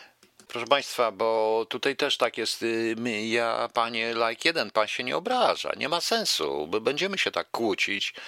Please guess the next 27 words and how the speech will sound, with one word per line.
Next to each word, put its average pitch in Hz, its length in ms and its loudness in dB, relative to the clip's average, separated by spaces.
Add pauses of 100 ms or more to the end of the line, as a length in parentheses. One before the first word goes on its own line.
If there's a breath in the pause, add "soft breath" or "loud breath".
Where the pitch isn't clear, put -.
(460 loud breath)
ale 123 240 6
proszę 135 300 0
mnie 131 160 -4
nie 131 160 -2
ładować, 113 540 2
tak 117 200 -2
jak 117 180 -2
mnie 113 180 0
władowali 107 680 2
pana 101 260 2
koledzy 104 420 0
z - 80 0
pisu 98 360 0
natychmiast 107 640 -2
do 110 120 6
kodu 101 360 2
i 113 80 -8
tak 104 220 2
dalej, 87 300 2
bo 113 140 -2
nie 95 120 -4
chcę - 160 0
się 113 120 -2
podporządkować 107 800 0
temu, 95 220 -2
co 180 180 2
mówią. 233 320 0